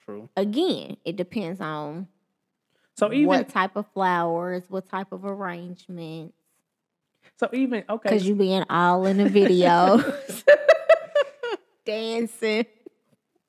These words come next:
Speaker 1: Long stem red roses. Okay, but a bouquet, but what about a bouquet of flowers sa-, with a card saying you've been an
Speaker 2: What
Speaker 1: awesome
Speaker 2: kind of
Speaker 1: mother?
Speaker 2: flowers?
Speaker 1: Just,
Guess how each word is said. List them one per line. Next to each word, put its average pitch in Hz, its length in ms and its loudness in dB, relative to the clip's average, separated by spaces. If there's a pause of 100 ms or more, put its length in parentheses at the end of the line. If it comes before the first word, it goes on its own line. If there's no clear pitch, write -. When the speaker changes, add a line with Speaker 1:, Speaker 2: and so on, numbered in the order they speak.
(280)
Speaker 1:
Long 190 360 -2
stem 175 300 -2
red 151 180 0
roses. 135 300 0
Okay, 170 340 -4
but 170 240 -2
a 175 40 0
bouquet, 196 520 0
but 196 200 -4
what 240 140 -4
about 208 180 -6
a 165 60 -4
bouquet 151 380 -4
of 123 120 -4
flowers 117 440 -6
sa-, 147 100 -18 (100)
with 151 160 -4
a 143 40 -6
card 123 600 -4
saying 123 720 -10 (580)
you've 120 160 -10
been 233 140 -4
an 233 80 0
Speaker 2:
What 247 200 6
Speaker 1:
awesome 247 140 -2
Speaker 2:
kind 208 180 2
of 247 40 -2
Speaker 1:
mother? 226 120 -4
Speaker 2:
flowers? 175 720 -4 (200)
Speaker 1:
Just, 311 200 -4